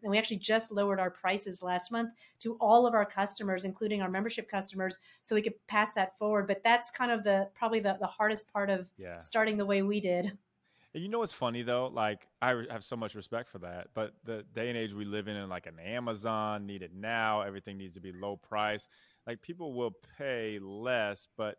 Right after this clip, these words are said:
Speaker 2: it's not even doing them any good. Like, think about it. Are you willing to pay for a premium for the real actual stuff that's really gonna help benefit you?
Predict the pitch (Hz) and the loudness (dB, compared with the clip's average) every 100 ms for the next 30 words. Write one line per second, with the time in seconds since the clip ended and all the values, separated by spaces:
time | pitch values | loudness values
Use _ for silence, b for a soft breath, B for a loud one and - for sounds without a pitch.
0 | - 110 - 117 143 165 117 82 101 113 | -10 -14 -12 -8 -8 -8 -10 -12 -10 -8
1 | 110 101 95 92 87 80 107 98 78 _ | -8 -8 -10 -12 -14 -8 -6 -6 -10 _
2 | _ _ _ _ 113 - 208 131 98 90 | _ _ _ _ -12 -8 -8 -2 -2 -4
3 | - 143 170 156 143 135 143 135 117 - | -4 -4 -4 -8 -8 -6 -8 -8 -12 -8
4 | 127 120 104 - - 151 143 113 - 92 | -6 -6 -10 -14 -10 -8 -6 -8 -8 -12
5 | 90 98 143 131 120 135 - 107 - 131 | -12 -6 -4 -2 -2 -6 -6 -12 -6 -6
6 | 110 95 123 131 110 110 120 117 160 - | -6 -10 -8 -6 -4 -4 -2 -4 -4 -8
7 | 101 110 | -14 -12